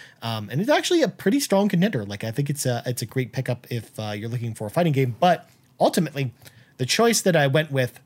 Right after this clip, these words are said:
for the, for today's list, of course, as I mentioned, Dead or Alive Three.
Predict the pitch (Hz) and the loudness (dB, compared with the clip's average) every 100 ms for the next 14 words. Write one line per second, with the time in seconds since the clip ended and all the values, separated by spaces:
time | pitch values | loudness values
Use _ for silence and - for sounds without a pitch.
0 | _ - 156 151 143 147 143 139 - 190 | _ -2 2 4 2 0 -4 -4 0 2
1 | 202 135 131 120 - 120 107 - _ - | 4 2 0 -4 -6 -6 -6 -12 _ -4
2 | 143 143 131 131 123 113 - _ _ - | 0 2 2 0 -2 -6 -12 _ _ -6
3 | - 170 160 147 131 123 107 117 113 104 | 2 4 4 4 2 0 -4 -6 -6 -8